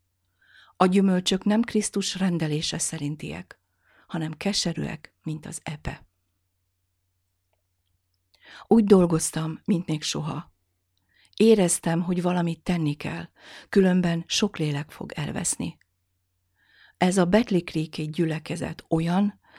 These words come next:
mint a kiszáradt csontok völgye. Olyan erőnek kell megmozdítania őket,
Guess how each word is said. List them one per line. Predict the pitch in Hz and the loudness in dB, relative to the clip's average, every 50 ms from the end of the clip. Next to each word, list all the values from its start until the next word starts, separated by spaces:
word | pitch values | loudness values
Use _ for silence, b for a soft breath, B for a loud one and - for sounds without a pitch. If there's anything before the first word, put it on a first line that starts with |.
| b b | b b
mint | _ 196 190 190 | _ -2 -2 -2
a | 190 | -4
kiszáradt | 185 - - 202 - - - 160 151 151 147 147 - | -6 -4 -2 -2 -2 -2 -2 -4 -6 -6 -8 -8 -10
csontok | - - - - 160 156 147 147 - - - - | -14 -14 -10 -8 -6 -6 -6 -8 -10 -12 -12 -12
völgye. | - 143 - 117 - - - - 165 - _ _ _ _ _ _ _ _ _ _ _ _ _ _ _ _ _ _ _ _ _ _ _ _ _ | -10 -8 -8 -8 -6 -6 -6 -6 -8 -12 _ _ _ _ _ _ _ _ _ _ _ _ _ _ _ _ _ _ _ _ _ _ _ _ _
Olyan | - 214 240 226 220 220 | 6 6 8 8 6 6
erőnek | - - 202 208 202 196 180 175 170 165 160 - - | 4 4 4 6 6 6 6 6 4 2 0 -2 -4
kell | - - 170 165 165 | -4 -4 -2 0 0
megmozdítania | 175 180 180 185 202 196 190 170 160 151 - 147 147 - - 151 147 147 147 139 143 - | 0 2 2 2 4 4 2 2 0 -2 -6 -8 -8 -6 -8 -8 -6 -6 -6 -6 -8 -6
őket, | - 151 139 147 - - 185 202 - - | -6 -6 -6 -8 -8 -10 -10 -10 -12 -18